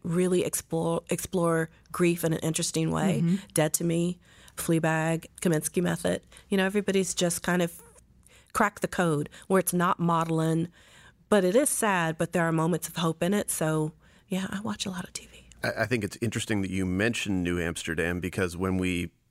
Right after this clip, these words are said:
Speaker 3: have these conversations, I, I feel like you might be the first person to mention a broadcast
Speaker 2: Yeah.
Speaker 3: drama to us, and that is to some degree where you cut your teeth.
Speaker 1: Mm-hmm.
Speaker 3: When you think in terms of storytelling, do you still think of broadcast as being a place where you might find yourself?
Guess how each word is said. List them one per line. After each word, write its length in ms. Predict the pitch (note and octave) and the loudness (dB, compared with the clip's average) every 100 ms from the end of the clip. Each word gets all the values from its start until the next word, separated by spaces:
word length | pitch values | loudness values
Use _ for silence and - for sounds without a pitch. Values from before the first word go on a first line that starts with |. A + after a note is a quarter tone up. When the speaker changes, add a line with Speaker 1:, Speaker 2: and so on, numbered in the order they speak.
| - - | -12 -2
Speaker 3:
have 200 | G#2 F2 | -2 0
these 180 | F2 | -4
conversations, 840 | - G2+ F2+ E2 A#2 A#2 G#2+ F#2+ D2+ | -2 -2 -2 -2 -2 -2 -2 -4 -2
I, 160 | C2 - | -2 -2
I 80 | F#2+ | -4
feel 240 | - F#2 A2+ | -4 -2 0
like 240 | C#3+ - | 0 0
you 80 | G#2 | 0
might 260 | G2 G#2 | 0 -2
be 280 | - G2+ G2 | -2 0 0
the 180 | F#2 G2+ | -2 -4
first 300 | - G2 - | -2 -4 -2
person 280 | G#2 - F#2 | -4 -2 -4
to 100 | F#2 | -2
mention 480 | F#2 G#2+ - F2+ F2 | 0 0 -2 -2 -2
a 160 | C#2+ F2 | -4 -2
broadcast 580 | F#2 E2 - E2+ D#2+ F#3+ | 0 0 0 -2 0 0
Speaker 2:
Yeah. 200 | F3 D#3+ - - | -2 -4 -10 -6
Speaker 3:
drama 400 | - D3 F3 A2 | 0 2 4 0
to 240 | - F#2 | 0 0
us, 240 | F#2 F2 - - - - - _ | 2 0 -4 -12 -12 -14 -18 _
and 160 | A#2 G#2+ | 0 2
that 160 | G2 | 2
is 340 | G2+ G#2+ G2+ - _ - | 2 0 -2 -8 _ -8
to 80 | A2 | -4
some 180 | A2 G#2 | 0 0
degree 220 | A2 A#2+ | 0 2
where 120 | A#2+ | 2
you 120 | A#2+ | 0
cut 260 | G#2+ A#2 - | 0 0 -2
your 80 | G2 | -4
teeth. 360 | - G2+ F#2+ | -2 -2 2
Speaker 1:
Mm-hmm. 320 | G3 F#3+ F#3 A3 - - _ _ _ B2+ | 2 4 2 -2 -10 -20 _ _ _ 0
Speaker 3:
When 180 | A#2+ C3 | 4 4
you 140 | C#3+ | 2
think 300 | C3 D3 C#3 | 0 -2 -2
in 80 | C3+ | -2
terms 260 | - C3+ A#2 | 0 -2 -2
of 80 | G#2 | -2
storytelling, 640 | C#3+ C#3 C3 A#2+ G#2 G#2 | 0 0 0 0 0 0
do 120 | F#2+ | 0
you 200 | G#2+ A2+ | 0 0
still 260 | A2 - G2+ | 0 -2 -4
think 300 | - G#2 - - | -2 -2 -2 0
of 300 | G2+ F2+ - | 0 -2 0
broadcast 560 | G#2+ G2 - G2+ F#2 | 2 2 2 -2 -2
as 100 | G2+ | -6
being 200 | E2+ G2+ F#2 | -2 -2 -2
a 40 | |
place 300 | - F#2 E2+ | 0 -2 -2
where 100 | G2 | -4
you 180 | F#2 G2+ | 0 0
might 220 | F#2 D2+ | 0 -2
find 240 | - C2 D#2+ | -6 -6 -8
yourself? 420 | - - - | -6 -6 -6